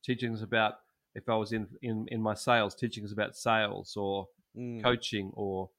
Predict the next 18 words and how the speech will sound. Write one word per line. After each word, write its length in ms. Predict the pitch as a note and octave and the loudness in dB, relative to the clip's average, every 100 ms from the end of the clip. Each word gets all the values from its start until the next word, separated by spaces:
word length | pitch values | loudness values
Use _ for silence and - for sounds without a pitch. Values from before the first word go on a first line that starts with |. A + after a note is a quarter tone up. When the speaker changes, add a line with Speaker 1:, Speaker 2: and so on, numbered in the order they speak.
| _ _ _ - | _ _ _ -8
Speaker 1:
you're 240 | A2 A2 A2 | 0 2 4
in, 220 | G#2+ G#2+ | 2 2
um, 260 | G#2 G#2 - | 2 0 -2
online 440 | A2+ A2 A2 G#2+ | -2 2 4 4
marketing 520 | G#2+ A2 A#2 A2+ G2 G2 | 4 2 2 0 0 -2
or 80 | |
online, 640 | F#2+ A2 G#2+ G#2+ G#2 G#2 G2+ _ _ - | -2 -4 0 2 2 2 -2 _ _ -4
you're, 120 | A#2 | -2
you're 200 | B2 A#2 | 2 4
helping 260 | A2+ B2 A2 | 4 4 4
a 60 | |
lot 160 | A2 G#2+ | 2 2
of 80 | - | 0
people 260 | A#2+ G#2 | -4 -2
in 80 | G#2+ | -2
that 140 | G#2 G2+ | 0 2
area. 400 | A2 A#2 G#2+ G2+ | 4 4 2 2
And 160 | G2+ | -2